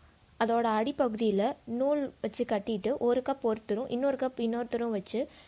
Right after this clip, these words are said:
ஒருத்தர் பேசுறத இன்னொருத்தர் கேட்கணும். இதுல கப்பும் சாலிட் தான், த்ரெட்டும் சாலிட் தான். So இந்த எக்ஸ்பெரிமெண்ட்ல என்ன சொல்றாங்க அப்படின்னா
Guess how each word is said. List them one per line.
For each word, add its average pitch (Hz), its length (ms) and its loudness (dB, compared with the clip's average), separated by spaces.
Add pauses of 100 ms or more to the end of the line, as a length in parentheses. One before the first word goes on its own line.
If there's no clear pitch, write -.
(480)
ஒருத்தர் 254 320 2
பேசுறத 233 440 2
இன்னொருத்தர் 240 520 -2
கேட்கணும். 233 440 0 (920)
இதுல 240 280 2
கப்பும் 262 420 0
சாலிட் 233 400 2
தான், 311 180 -2
த்ரெட்டும் 240 440 0
சாலிட் 202 420 2
தான். 208 160 -4 (220)
So - 140 -2
இந்த 240 260 2
எக்ஸ்பெரிமெண்ட்ல 254 640 0
என்ன 220 180 0
சொல்றாங்க 220 480 0
அப்படின்னா 208 360 0